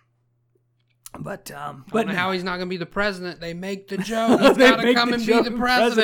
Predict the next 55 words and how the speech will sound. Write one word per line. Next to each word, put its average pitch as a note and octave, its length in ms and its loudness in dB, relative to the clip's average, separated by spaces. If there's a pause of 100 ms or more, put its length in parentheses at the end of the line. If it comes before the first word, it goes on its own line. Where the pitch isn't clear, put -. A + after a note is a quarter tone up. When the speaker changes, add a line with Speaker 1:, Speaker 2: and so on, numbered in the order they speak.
Speaker 2:
president. E3 240 -6
Speaker 1:
Well, G#3 100 2
they A3+ 80 4
might A#3+ 220 4
have A#3 140 0
to A3 60 -4
make G#3+ 200 -2
a G3+ 40 2
joke G#3 280 2
about G3 180 -2
him G3 140 -4
sounding G3+ 420 -4
presidential F3 640 -6
or D3 80 -10
something. D#3+ 300 -4
Speaker 2:
Yeah. A3+ 80 2
Speaker 1:
"Yeah, E4 60 6
you C#4+ 140 4
sound F#3+ 180 -4
like F3+ 120 -6
you, E3+ 160 -12
you C4 160 0
could G3 120 -6
be B3 80 -8
the C4+ 60 -8
president E3+ 460 -6
or C#3 80 -18
something." D3 280 -20 (760)
Oh, G3 360 2 (180)
God, - 180 -12
that'd C#3 120 -14
be C3 100 -20
funny. C3 320 -18 (580)
But C4+ 100 -2
no, G4+ 140 8
I'm E4 200 2
excited G3+ 500 0
to F3 60 -6
see F#3 220 -4
what F3 200 -2
the F3 80 -8
future F3 340 -6
holds E3 260 -8
for F3+ 100 -8
this E3+ 140 -2
franchise. F3 500 -6
'Cause, F#3+ 120 -8
I G#3 40 -2
mean, G#3 140 -6
if G3 120 -2
they D#4 120 0
keep, - 400 -8
'cause F#3 120 -10
this G4+ 200 -4
is, G#3+ 140 -4